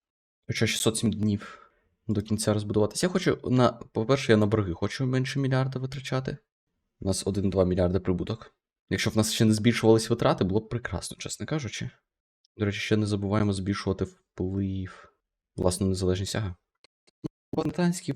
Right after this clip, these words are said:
ну, справді кажучи, мене, мені не заважає. Не американський, не британський, не німецький вплив. Але теоретично можна атакувати. Або витратити політ владу. На економічний бум не хочу, тому що економічний бум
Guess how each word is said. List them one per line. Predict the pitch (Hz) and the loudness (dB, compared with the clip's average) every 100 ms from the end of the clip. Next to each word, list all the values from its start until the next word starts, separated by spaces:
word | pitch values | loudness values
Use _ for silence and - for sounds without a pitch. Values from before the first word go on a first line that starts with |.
| - | -2
ну, | 160 | -4
справді | 165 - 208 185 | -2 0 0 0
кажучи, | 185 208 175 160 | -2 -2 -2 -2
мене, | 160 165 160 143 131 | 0 0 0 -2 -2
мені | 147 165 | 2 4
не | 156 | 4
заважає. | 131 123 104 95 95 - _ _ _ _ _ | 4 4 4 4 2 -2 _ _ _ _ _
Не | 110 107 - | 2 2 4
американський, | 123 117 113 147 180 - 135 | 2 2 2 2 2 0 0
не | 113 | 0
британський, | 104 - 139 147 - 117 | 0 0 0 -2 -4 -2
не | 113 104 107 | 0 0 0
німецький | 107 104 101 - 87 | 0 0 -2 -4 -6
вплив. | - 92 - - _ _ _ _ - | 0 0 -2 -20 _ _ _ _ 2
Але | 110 | 4
теоретично | 110 113 117 - | 4 2 2 0
можна | 92 90 | 0 0
атакувати. | 87 - 95 - | -6 -4 -4 -2
Або | 123 180 101 | 0 0 0
витратити | 104 104 127 123 - | -4 -2 -2 -4 -2
політ | 123 120 - | -2 -2 0
владу. | 156 160 104 - _ - - _ _ | 0 0 -4 -10 _ -20 -20 _ _
На | 123 139 | 2 2
економічний | 139 143 147 147 135 | 2 0 0 0 2
бум | 143 | 2
не | 135 | 2
хочу, | 190 - | 2 0
тому | - 107 | -2 -2
що | - | -2
економічний | - 104 101 107 | 0 0 2 0
бум | 98 101 95 | 2 2 0